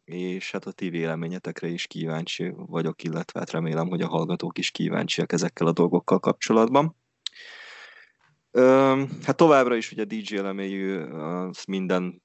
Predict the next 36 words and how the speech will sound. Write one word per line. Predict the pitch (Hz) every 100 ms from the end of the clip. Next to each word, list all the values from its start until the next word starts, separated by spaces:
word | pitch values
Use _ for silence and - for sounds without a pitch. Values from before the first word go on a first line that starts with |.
| _
fórumon | - 98 92 92 87 87
elmondja | 87 90 90 87
a | 87
Yankees, | 90 90 87 87
akár | 87 87 85 87
ki | - 92
is | 90 -
kerül | 90 90 90 87
mikrofon, | 92 87 92 - 92 90
vagy, | 90 85 -
vagy | - 85 82 - - - 73 73 - - - - - - - -
billentyűzet | 90 87 87 95 85 90
közelébe, | 95 95 92 92 98 95 - - - - _
hogy | 90
D | 92 92
J | 92
LeMahieu | 87 87 87 87 85 85 65
az | 82
elsődleges | 85 82 - 82 80 80 -
prioritása | - 87 85 82 82 - - - 78
a | 85
holt | 98 117
szezonban, | - 104 95 85 85 82 82 82
bla, | 82 80
bla, | - -
bla, | 92 101 98 92
hisszük, | 90 85 - - -
hogyha | - -
látjuk. | 87 95 - 165 165 - _
Én | -
már | - -
csak | - -
ennyit | 98 120
tudok | - 135 -
erre | 131
mondani. | 135 139 143 151